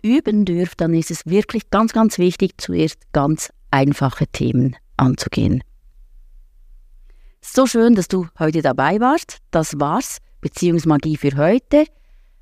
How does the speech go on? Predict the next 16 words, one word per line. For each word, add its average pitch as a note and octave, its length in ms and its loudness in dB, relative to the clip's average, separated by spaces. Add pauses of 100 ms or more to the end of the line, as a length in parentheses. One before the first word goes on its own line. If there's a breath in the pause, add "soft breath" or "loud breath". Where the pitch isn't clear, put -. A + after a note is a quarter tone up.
(140)
Partnerschaft E3+ 720 -2
als - 200 -6
Co-Creation, G#3 800 0 (200)
gemeinsam C#3 720 -2
das - 160 -4
Glück - 280 -2
gestalten. - 760 -4 (1120)
Ich - 160 -6
danke G#3 260 4
dir G#3 140 4
für F3 140 0
deine D#3+ 320 0
Zeit F3+ 480 -2
und D#3 260 -2
dein C3+ 160 2
Vertrauen F3+ 720 0